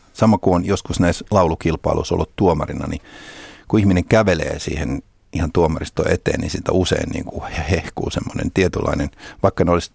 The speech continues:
todella jännittyneitä ne ihmiset tai niillä olisi, ne olisi niin kuin paniikissa, niin sitten kun ne alkaa laulamaan, niin siitä syntyy joku semmoinen käsittämätön niin kuin varmuuden tunne siitä, että nyt, nyt ollaan niin kuin oikein jäljillä. Et, et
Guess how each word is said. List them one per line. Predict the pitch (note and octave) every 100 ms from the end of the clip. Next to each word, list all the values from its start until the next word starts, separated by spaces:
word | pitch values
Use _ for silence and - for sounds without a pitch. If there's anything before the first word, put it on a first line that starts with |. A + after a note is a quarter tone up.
| _ _ _ _ _ -
todella | G#2+ E2 D2+
jännittyneitä | E2+ D#2+ E2 - - - G1+
ne |
ihmiset | G1+ E2+ D#2+ - -
tai | D#2+
niillä | D2 D2 C#2+
olisi, | D2 -
ne | E2
olisi | D2 -
niin | E2+
kuin | - -
paniikissa, | G2 D2 - - - D#2+
niin | -
sitten | A2+ -
kun | D#2+
ne | D2+
alkaa | D#2 - D#2+ D2 - -
laulamaan, | G2 F2 C#2 - -
niin | E2+
siitä | - -
syntyy | F#2+ D#2+ C#2 C2
joku | - -
semmoinen | D2 D2 - -
käsittämätön | F#2+ F2 - - - - -
niin | - -
kuin | - - - - - - - - - - - _ -
varmuuden | B2 G2+ D2+ D#2+ D#2+
tunne | F#2+ D#2+ -
siitä, | - D#2 D#2+
että | -
nyt, | F2+ - -
nyt | F#2+ -
ollaan | C#2+ C#2
niin | D#2+
kuin | - -
oikein | D#2 D2+ - - -
jäljillä. | A1+ - - - - - _ -
Et, | F2 - -
et | -